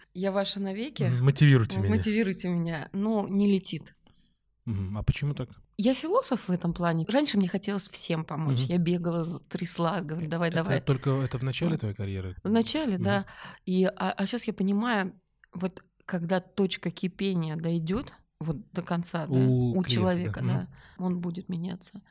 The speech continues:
Speaker 1: А бесполезно. Любая вещь, плод, история там и так
Speaker 2: Мгм.
Speaker 1: далее должна созреть.
Speaker 2: То есть всему свое время, да?
Speaker 1: Да, и в этом случае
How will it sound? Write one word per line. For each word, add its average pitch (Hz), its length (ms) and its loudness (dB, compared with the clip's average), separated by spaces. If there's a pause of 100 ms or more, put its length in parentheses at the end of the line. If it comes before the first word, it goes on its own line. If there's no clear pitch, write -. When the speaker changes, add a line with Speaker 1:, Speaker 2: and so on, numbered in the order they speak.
(280)
Speaker 1:
А 185 60 -8
бесполезно. 180 840 -2
Любая 190 420 2
вещь, 233 360 -4 (380)
плод, 175 380 2
история 170 540 0
там 165 200 -4
и - 20 -8
так 180 120 -2
Speaker 2:
Мгм. 190 100 2
Speaker 1:
далее 196 140 2
должна 175 280 0
созреть. 165 420 -4 (1000)
Speaker 2:
То - 80 -4
есть 104 100 -6
всему 143 220 0
свое 123 200 0
время, 92 240 -4
да? 101 140 -6
Speaker 1:
Да, 277 320 2
и 196 80 2
в 208 60 -2
этом 226 220 0
случае 214 580 0